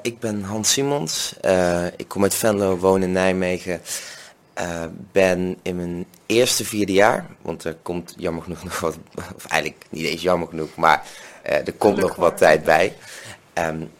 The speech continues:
Speaker 1: en ik zit in de, eh, activiteitencommissie en ik ben kandidaat bestuur voor de komende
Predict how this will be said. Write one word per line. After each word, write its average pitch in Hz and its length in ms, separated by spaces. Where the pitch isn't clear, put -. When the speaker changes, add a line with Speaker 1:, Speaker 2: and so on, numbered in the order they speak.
Speaker 1:
en 90 500
ik 87 180
zit - 340
in 82 260
de, 78 380
eh, 82 300
activiteitencommissie 104 960
en 80 840
ik 80 200
ben 78 260
kandidaat 80 580
bestuur 80 540
voor 82 540
de 87 100
komende 80 500